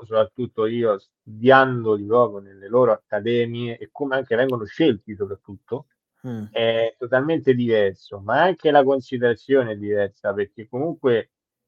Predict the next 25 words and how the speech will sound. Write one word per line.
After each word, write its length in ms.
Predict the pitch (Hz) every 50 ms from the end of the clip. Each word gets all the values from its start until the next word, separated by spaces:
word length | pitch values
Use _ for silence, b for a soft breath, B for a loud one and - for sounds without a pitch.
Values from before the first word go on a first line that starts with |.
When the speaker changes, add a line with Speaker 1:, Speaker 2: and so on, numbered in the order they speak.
| _ _ _ _ -
Speaker 1:
anche 380 | 131 151 160 151 - 160 139
se 120 | 127 139 135
c'è 180 | 131 - 139
un 260 | 135 131 127 123 117
talento 840 | _ _ 127 113 117 120 120 113 107 104 101 _ - 107 101 101 -
e 400 | - 107 104 101 101 98 98 98 85
lo 80 | 98
staff 400 | 101 - _ - 143 143 131 _
sa 240 | 110 92 123 120 -
che 260 | _ _ - 107 113 117
è 40 |
comunque 480 | - _ 107 107 123 135 131 131 123 107
bravo, 520 | 101 98 98 107 117 117 117 110 101 98
potenzialmente 840 | 92 113 131 143 139 131 127 - 117 107 110 110 104 101 _ 107 101
bravo, 580 | 98 92 104 104 110 117 117 117 117 120 117 117
non 140 | 110 110 113
gli 180 | 123 123 123
concedono 600 | 117 120 117 110 107 - 147 143 131 120 110 107
subito 580 | 104 _ _ 120 110 104 98 104 107 104 104 101
la 140 | 101 101 98
maglia 340 | 101 104 104 101 104 104 101
da 60 | 101
titolare, 560 | 101 98 98 98 101 104 104 101 98 98 92 _
quelle 280 | - 104 95 104 101
giovanili, 520 | 95 92 104 107 101 101 104 101 101 95